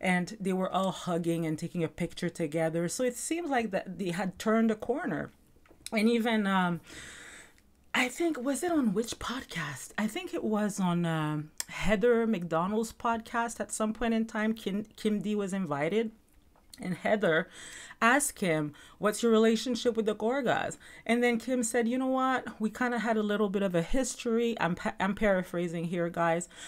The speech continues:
But she said, "We had a little bit of a history, but, you know, they made it right by me. Like, we're good now.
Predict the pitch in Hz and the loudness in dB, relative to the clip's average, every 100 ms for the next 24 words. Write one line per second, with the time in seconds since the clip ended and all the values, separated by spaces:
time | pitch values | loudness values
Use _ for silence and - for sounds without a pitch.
0 | - - 208 208 - - - 226 247 220 | -18 0 4 4 2 -6 -2 0 2 2
1 | 220 240 226 214 202 180 170 165 170 269 | 2 2 2 2 0 0 2 2 0 -2
2 | 294 - 185 170 160 196 - - _ 269 | -2 -4 -2 0 -2 -6 -16 -20 _ 8
3 | 254 254 - - 233 220 214 226 226 226 | 8 8 2 -2 4 4 4 4 6 6
4 | 220 214 175 175 170 - - 160 160 160 | 4 2 2 2 2 -4 -4 0 2 0
5 | 151 - - 165 165 160 190 190 180 185 | -6 -10 -8 -2 0 0 -2 -2 0 -2
6 | 165 - - | -2 -4 -6